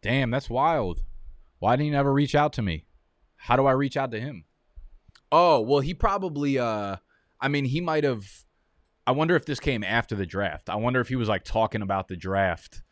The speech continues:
and then he was like, "Yeah, this dude, Nick from B D G E, is in,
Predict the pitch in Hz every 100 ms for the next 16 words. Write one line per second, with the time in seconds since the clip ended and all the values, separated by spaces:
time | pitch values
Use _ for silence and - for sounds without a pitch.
0 | _ _ - 101 104 101 95 98 95 82
1 | 104 95 92 95 101 95 98 104 - 104
2 | 92 87 78 _ _ _ _ - 110 104
3 | 92 101 107 98 87 92 107 101 95 90
4 | 92